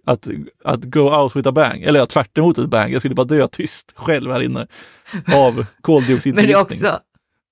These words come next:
Speaker 2: det måste också vara världens tätaste garderob om det ska ske.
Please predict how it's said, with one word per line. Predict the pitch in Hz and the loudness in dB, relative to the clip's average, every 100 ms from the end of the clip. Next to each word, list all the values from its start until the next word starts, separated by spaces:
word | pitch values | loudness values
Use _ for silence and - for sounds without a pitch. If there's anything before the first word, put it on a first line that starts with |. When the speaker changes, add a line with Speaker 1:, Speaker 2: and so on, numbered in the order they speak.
| _ _ _ _ | _ _ _ _
Speaker 2:
det | - 196 | 0 2
måste | 196 185 175 | 4 2 0
också | 160 | 0
vara | 185 165 | 0 0
världens | 139 147 139 156 139 | 2 0 0 -2 -6
tätaste | - 165 151 131 - 139 - | -4 0 0 0 -4 -6 -2
garderob | 156 139 139 165 156 131 | 0 0 2 4 4 2
om | 135 135 | -2 -2
det | 139 | -2
ska | - 135 | -2 -2
ske. | - 147 | 0 0